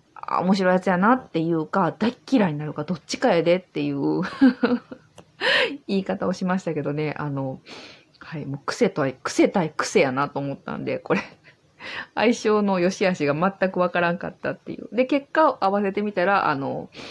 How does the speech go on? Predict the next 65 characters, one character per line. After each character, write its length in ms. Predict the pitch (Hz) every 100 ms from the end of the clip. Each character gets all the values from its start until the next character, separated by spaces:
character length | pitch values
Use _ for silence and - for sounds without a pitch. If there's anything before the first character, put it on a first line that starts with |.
| - _ _
は 140 | _ -
い、 40 |
馬 200 | 147 165
屋 120 | 151
は 280 | 143 156 -
す 180 | - -
ご 100 | -
い 40 | 135
面 80 |
白 240 | 147 139 135
い 60 |
っ 40 | - _ _ _ _ _ _
て 80 | -
言 100 | 127
っ 20 |
て、 380 | - - - - _
椅 60 | -
子 120 | -
男 160 | 135 143
爵、 200 | - 127
椅 60 |
子 120 | 156 -
男 180 | 156
爵 260 | - 160 -
っ 20 |
て 60 | -
言 100 | 131
っ 20 |
て 120 | - 147
ね、 120 | 175
い 80 | 160
つ 100 | 185
も 160 | - 139
遊 60 |
ん 60 | 143
で 80 | 143
も 120 | 165
ら 100 | 165
っ 60 |
て 100 | 170
る 100 | 151
ん 60 | 147
で 80 | -
す 80 | -
け 100 | 156
ど、 240 | 165 - - - - _ _
え 60 | 202
ー、 880 | 180 175 160 156 151 147 151 156 -
彼 220 | 254 226
が 100 | 151
ね、 300 | 120 147 175 _
え 120 | - 82
っ 40 |
と、 320 | - 76 71 -
な 140 | 202
ぜ 100 | 220
か 80 | -
椅 120 | 240
子 140 | 254
の 120 | 254 240
話 380 | 240 240 247
で 80 | 156
は 140 | 123 139
な 160 | 151
く、 260 | - -